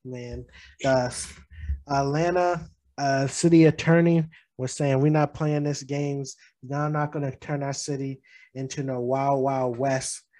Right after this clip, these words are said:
um, like twenty twelve Chicago and all of that." So, uh, recently there's indictment dropped,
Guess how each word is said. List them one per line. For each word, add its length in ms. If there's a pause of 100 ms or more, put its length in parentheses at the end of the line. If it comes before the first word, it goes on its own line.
(360)
um, 440 (260)
like 340 (120)
twenty 300
twelve 380
Chicago 840 (320)
and 140
all 220
of 80
that." 300
So, 400 (340)
uh, 400
recently 500
there's 240
indictment 540
dropped, 460